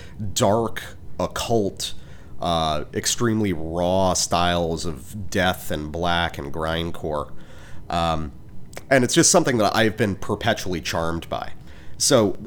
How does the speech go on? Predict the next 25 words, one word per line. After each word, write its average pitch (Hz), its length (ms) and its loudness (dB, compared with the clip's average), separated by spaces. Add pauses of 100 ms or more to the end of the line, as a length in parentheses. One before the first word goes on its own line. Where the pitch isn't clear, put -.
(120)
listening 156 480 6
to 117 60 4
Demon 120 260 4
Seed 113 200 2
now, 107 220 4
listening 131 340 4
to 127 120 4
him 104 160 6
execute 113 500 0
music 107 380 2
in 95 160 2
this 98 240 2
manner, 92 640 2 (1080)
in 127 220 6
some 160 400 6
sense 151 400 4
feels 127 480 4
extremely 127 680 4
current, 131 680 2
especially 120 540 4
with 107 140 2
the 110 60 2
revitalization 101 1200 4
of, 90 380 0
um, 82 500 0